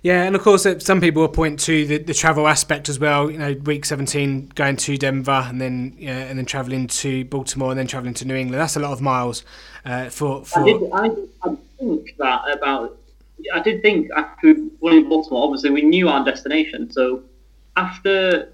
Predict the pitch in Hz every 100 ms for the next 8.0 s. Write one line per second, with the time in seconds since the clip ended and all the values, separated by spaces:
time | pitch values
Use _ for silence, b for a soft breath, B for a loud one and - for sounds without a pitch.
0 | _ 170 175 175 165 165 156 156 165 151
1 | - 170 165 117 113 117 - 135 135 131
2 | 120 131 139 135 120 - - - 127 127
3 | - - 143 139 - - 139 131 - 151
4 | 147 139 127 135 139 135 117 120 - 139
5 | 131 127 123 120 135 139 123 120 - _
6 | 135 135 139 - - 175 165 120 - 117
7 | - 135 - 135 - 131 123 160 -